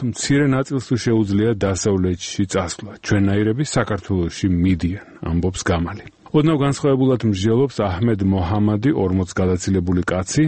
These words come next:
რომელიც საქართველოში წასვლას აპირებს მარტივი რწმენის საფუძველზე. პირველი ივლისისთვის ეს ქვეყანა ევროკავშირში შედისო, ამბობს ის.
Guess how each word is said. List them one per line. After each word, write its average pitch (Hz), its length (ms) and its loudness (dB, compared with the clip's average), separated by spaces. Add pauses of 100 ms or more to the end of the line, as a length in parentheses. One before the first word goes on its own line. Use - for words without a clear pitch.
(200)
რომელიც 98 340 0
საქართველოში 110 640 0
წასვლას 107 400 0
აპირებს 117 400 0
მარტივი 113 480 2
რწმენის 101 480 0
საფუძველზე. 87 580 -6 (120)
პირველი 107 440 0
ივლისისთვის 92 760 0
ეს 82 100 -6
ქვეყანა 90 360 -4 (160)
ევროკავშირში 92 1000 -2
შედისო, - 600 -2 (640)
ამბობს 82 440 -2
ის. - 180 -2